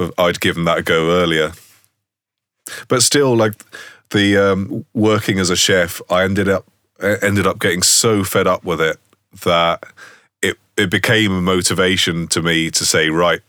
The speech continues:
whatever happens, I would rather live in a cardboard box and eat dry beans, uh, and make music than, than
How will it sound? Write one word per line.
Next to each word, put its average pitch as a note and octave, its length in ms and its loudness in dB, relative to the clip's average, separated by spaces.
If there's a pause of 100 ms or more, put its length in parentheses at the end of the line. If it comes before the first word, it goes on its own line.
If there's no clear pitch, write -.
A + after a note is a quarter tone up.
(220)
whatever F#2+ 420 0
happens, F2+ 500 -4
I F2 100 -2
would E2 140 -2
rather F2 520 0 (480)
live F#2+ 240 0
in F2 80 0
a F2 60 0
cardboard F2 500 0
box - 520 -2
and E2+ 160 -2
eat F2 220 -2 (420)
dry F2 360 2
beans, E2+ 680 -2 (320)
uh, E2+ 340 2
and F#2 160 -2
make F#2 240 -2
music F2 520 -2
than, E2+ 420 -2 (420)
than E2 300 -4